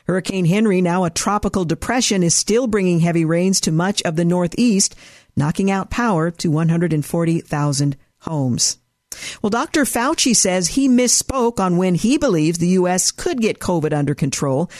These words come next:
The good doctor, the top disease expert in the U S,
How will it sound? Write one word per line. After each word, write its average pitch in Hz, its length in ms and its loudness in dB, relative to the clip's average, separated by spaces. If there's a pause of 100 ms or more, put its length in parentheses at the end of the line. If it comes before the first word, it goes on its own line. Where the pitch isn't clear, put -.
(260)
The 156 80 -2
good 180 180 -6
doctor, 190 420 0
the 160 120 0
top 175 260 -2
disease 165 480 2
expert 170 420 -2
in 160 120 0
the 151 100 0
U 151 220 2
S, 147 240 0